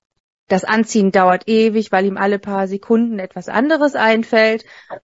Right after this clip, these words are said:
Und beim Frühstück geht ein Glas zu Bruch, als Timo aufspringt, um ein K-, Kind aus dem Kindergarten ein Geburtstagsgeschenk zu basteln. Der Weg zum Kindergarten ist eine Tortur. Timo ist schon oft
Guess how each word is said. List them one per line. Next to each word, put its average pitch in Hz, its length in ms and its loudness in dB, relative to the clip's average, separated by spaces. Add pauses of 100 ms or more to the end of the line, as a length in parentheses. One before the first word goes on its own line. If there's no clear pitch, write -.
Und 240 220 -4
beim 220 200 2
Frühstück 220 460 -4
geht 196 200 -4
ein 202 160 0
Glas 175 520 -2
zu 208 140 -2
Bruch, 170 460 -4
als - 300 -8
Timo 208 300 4
aufspringt, - 720 0
um 220 160 -2
ein 214 240 -4
K-, 208 260 -4
Kind 269 420 -2 (480)
aus 220 200 0
dem 220 160 2
Kindergarten 220 640 0
ein 202 180 -2
Geburtstagsgeschenk 175 960 -6
zu 165 120 -16
basteln. - 580 -12 (380)
Der 208 120 6
Weg 285 280 0
zum 233 160 0
Kindergarten 233 580 2
ist 208 140 -8
eine 196 180 -4
Tortur. 185 580 -4
Timo 247 420 0
ist - 220 -10
schon - 180 -8
oft - 360 -4